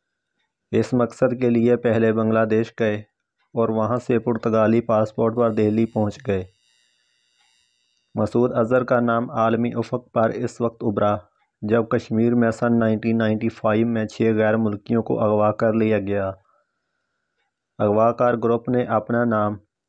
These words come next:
अल फारान बताया और मौलाना मसूद की रिहाई का मुतालबा किया,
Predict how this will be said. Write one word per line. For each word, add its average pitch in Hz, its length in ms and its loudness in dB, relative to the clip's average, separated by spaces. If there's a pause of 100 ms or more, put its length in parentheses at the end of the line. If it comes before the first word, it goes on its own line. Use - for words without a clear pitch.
(180)
अल 113 140 0
फारान 113 460 2
बताया 101 400 2 (600)
और 123 240 0
मौलाना 117 440 0
मसूद 117 400 0
की 127 140 0
रिहाई 107 340 2
का 120 140 -2
मुतालबा 107 540 2
किया, 98 300 -4